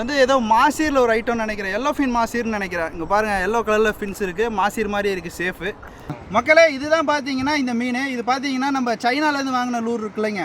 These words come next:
அந்த லூர்ல அடிச்சிருக்கோம். சைனால இருந்து வாங்கின கோல்டன் கலர் லூர்ல பாத்தீங்கன்னா கோல்டு கலர் மாசீர் அடிச்சிருக்கு. இந்த மீனை பாருங்க எப்படி இருக்குன்னு. இந்த மாதிரி ஒரு மீன் இது வரைக்கும் எங்களுக்கு கிடைச்சதே இல்ல. இது எல்லோ ஃபின் மாசீர்னு நினைக்கிறேன். இதை வந்து ரிலீஸ் பண்ணிடலாம், இந்த மீனை வந்து நம்ம வச்சுக்க வேணாம்.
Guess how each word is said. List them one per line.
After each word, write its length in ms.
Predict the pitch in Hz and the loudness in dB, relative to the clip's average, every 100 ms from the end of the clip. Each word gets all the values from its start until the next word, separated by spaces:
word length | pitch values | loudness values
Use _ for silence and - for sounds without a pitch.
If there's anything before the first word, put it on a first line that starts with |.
| 139 | -4
அந்த 140 | 202 233 | -4 -2
லூர்ல 260 | 247 247 214 | -2 0 0
அடிச்சிருக்கோம். 460 | 185 180 170 214 220 | -2 -6 -2 -4 -2
சைனால 340 | 220 254 254 | 0 0 0
இருந்து 180 | 247 226 | -2 -2
வாங்கின 240 | 208 208 233 202 | -2 -2 -2 4
கோல்டன் 360 | 247 262 247 220 | 4 4 0 0
கலர் 260 | 233 214 202 | 0 0 -2
லூர்ல 220 | 196 196 | -4 -6
பாத்தீங்கன்னா 340 | 180 190 240 202 | -6 -4 -2 2
கோல்டு 240 | 233 254 220 | 4 4 2
கலர் 180 | 226 214 190 | 0 -2 -2
மாசீர் 300 | 208 214 180 | -2 -4 -8
அடிச்சிருக்கு. 380 | 156 156 165 226 - - - | -6 -6 -4 -6 -8 -18 -10
இந்த 120 | 185 196 | -2 4
மீனை 200 | 277 330 247 | 6 6 6
பாருங்க 240 | 247 240 208 | 4 4 -2
எப்படி 160 | 220 | -2
இருக்குன்னு. 280 | 190 180 240 226 | -2 -4 -2 0
இந்த 100 | 233 | 4
மாதிரி 160 | 277 302 240 | 4 4 2
ஒரு 60 | 240 | 2
மீன் 160 | 254 | 2
இது 80 | 226 | 2
வரைக்கும் 200 | 226 240 | 0 -2
எங்களுக்கு 220 | 226 196 202 | -4 -2 -2
கிடைச்சதே 320 | 220 240 220 | 0 0 0
இல்ல. 120 | 160 180 - - - - - | 0 -2 -4 -16 -18 -14 -6
இது 80 | 202 208 | 0 4
எல்லோ 160 | 247 320 294 | 6 4 4
ஃபின் 180 | 262 240 | -2 0
மாசீர்னு 420 | 247 254 240 240 | 0 -2 -2 -2
நினைக்கிறேன். 360 | 214 185 196 233 - 202 | -2 -2 -2 -2 -4 -4
இதை 80 | 208 | -2
வந்து 120 | 240 262 220 226 | 0 0 0 0
ரிலீஸ் 260 | 277 - | 0 0
பண்ணிடலாம், 340 | 226 214 196 196 | -2 0 -2 -4
இந்த 100 | 190 | -4
மீனை 120 | 226 214 | -2 -2
வந்து 140 | 196 | -2
நம்ம 120 | 180 | -4
வச்சுக்க 220 | 170 226 190 | -2 -2 0
வேணாம். 220 | 165 185 | 0 -2